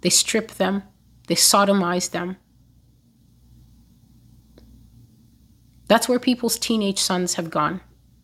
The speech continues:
He told you he was going to a party with his friends. He forgot to tell you that one of his friends is the one who recruits for the brotherhood.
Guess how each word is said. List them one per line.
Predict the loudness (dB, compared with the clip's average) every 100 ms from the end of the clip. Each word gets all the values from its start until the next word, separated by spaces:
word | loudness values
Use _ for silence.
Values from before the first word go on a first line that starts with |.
| _ _ _ _ _ _ -20 -20 _ _ -2
He | 2
told | 4 4
you | 2
he | 0
was | 0
going | -2 -2 -2
to |
a | -2
party | 0 0 0
with | -2 -2
his | -2
friends. | 0 -2 0 -4
He | -4
forgot | -4 -4 4 4 4
to | -6
tell | -4 -4 0 0
you | 0 -2 -2 -4 -10 -20 _ _ -2
that | 2 2
one | 2 -2
of | -2
his | -4 -4
friends | -2 -2 0 0 0 -2 -12 -20 _
is | 0 2
the | 0
one | 0
who | 0 0
recruits | -2 -4 -2 2 2 2 0 -2 -8 _ _ _ _ _ _ _ _ _ _ -20 -20 -20 -20 -20 -16
for | 0 2
the | 4 2
brotherhood. | 2 4 2 -2 -6